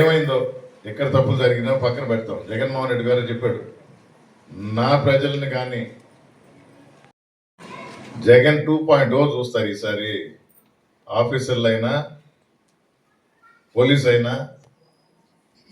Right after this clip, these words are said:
రాజకీయవేత్తలైనా తాట తీస్తానన్నాడు. తాట తీస్తాను అన్నాడు. నమ్మరా?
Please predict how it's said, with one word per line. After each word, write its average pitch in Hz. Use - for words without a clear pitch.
రాజకీయవేత్తలైనా 123
తాట 131
తీస్తానన్నాడు. -
తాట 151
తీస్తాను 139
అన్నాడు. 107
నమ్మరా? 170